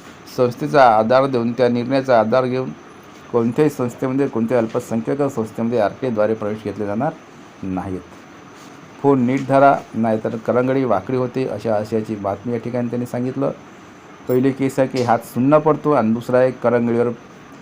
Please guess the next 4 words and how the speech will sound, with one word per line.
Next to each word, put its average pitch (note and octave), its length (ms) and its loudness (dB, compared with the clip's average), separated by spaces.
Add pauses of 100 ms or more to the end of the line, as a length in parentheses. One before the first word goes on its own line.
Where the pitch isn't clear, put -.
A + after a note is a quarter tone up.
(300)
खड्डा A#2 240 6
पडला G#2 440 2 (680)
मोबाईल G2+ 280 -2
धरून. F#2 140 -6